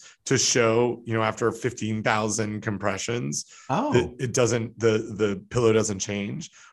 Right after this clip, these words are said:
Speaker 1: or after they, they also have a simulated, like, closing and opening doors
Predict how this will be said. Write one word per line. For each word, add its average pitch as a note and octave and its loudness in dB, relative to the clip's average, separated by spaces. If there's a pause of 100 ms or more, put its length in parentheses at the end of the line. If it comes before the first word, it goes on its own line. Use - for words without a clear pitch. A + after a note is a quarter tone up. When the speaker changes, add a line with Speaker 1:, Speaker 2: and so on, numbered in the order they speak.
(140)
Speaker 1:
or B2 4 (340)
after C3 0
they, A#2+ -2
they A#2 0
also B2 2
have G2+ -2
a A2 0
simulated, G#2 -2
like, G2 -6 (240)
closing A#2+ 0
and A2 0
opening G2+ -2
doors G2+ -4